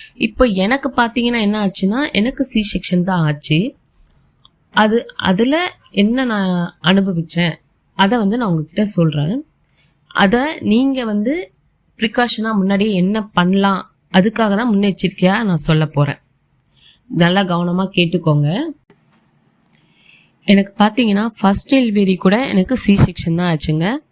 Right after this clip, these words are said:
ஆ, எனக்கு ஃபர்ஸ்ட் டெலிவரி பாத்தீங்கன்னா ஒரு ஆறு வருஷத்துக்கு முன்னாடி நடந்தது.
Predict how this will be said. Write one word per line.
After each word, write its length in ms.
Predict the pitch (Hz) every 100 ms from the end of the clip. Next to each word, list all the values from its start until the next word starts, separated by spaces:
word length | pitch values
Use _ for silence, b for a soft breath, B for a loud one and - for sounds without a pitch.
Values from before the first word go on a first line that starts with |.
| _ _ -
ஆ, 320 | 208 202 202
எனக்கு 460 | - 202 202 202 185
ஃபர்ஸ்ட் 340 | 190 185 233
டெலிவரி 340 | 233 220 202
பாத்தீங்கன்னா 580 | 190 180 170 180 185 247
ஒரு 140 | 220 185
ஆறு 300 | 170 190 185
வருஷத்துக்கு 440 | 170 202 202 180
முன்னாடி 200 | 170 175
நடந்தது. 640 | 170 147 147 151 151 262